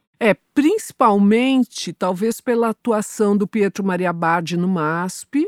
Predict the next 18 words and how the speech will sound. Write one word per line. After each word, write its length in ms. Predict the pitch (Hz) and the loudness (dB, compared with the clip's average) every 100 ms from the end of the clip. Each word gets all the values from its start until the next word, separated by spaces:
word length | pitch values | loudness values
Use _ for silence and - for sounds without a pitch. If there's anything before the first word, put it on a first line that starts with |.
| - - | -4 -10
né? 180 | 175 190 | -6 -2
O, 80 | 175 | -2
o 300 | - 180 160 | -2 -4 -2
Bardi 720 | 160 175 190 185 151 175 180 | 2 4 4 0 -4 -4 -2
e 80 | |
a, 640 | 175 170 170 165 160 147 143 139 135 - | 0 0 0 -2 -2 -4 -2 -2 -4 -2
e 80 | 190 | 0
a 80 | 196 | 2
Lina 240 | 196 196 180 | 4 4 2
Bobardi, 1040 | 185 170 170 170 160 147 135 - 139 143 - | 0 0 2 4 2 0 -6 -6 -4 -6 -4
eles 300 | 180 190 165 | 0 0 2
vêm 300 | 208 233 233 | 4 4 4
pro 200 | 214 202 | 2 -2
Brasil 720 | 190 185 185 151 165 170 165 | -2 -2 -4 -4 -2 0 0
pra 160 | - 175 | 0 0
mostrar 760 | 180 175 - 170 170 185 240 247 | 0 -2 -6 -4 0 2 0 -4
obras 400 | 180 180 175 170 | -2 0 0 -4
italianas 1120 | 175 170 175 170 160 175 208 285 381 - - | -4 -2 0 2 2 2 2 2 -2 -12 -16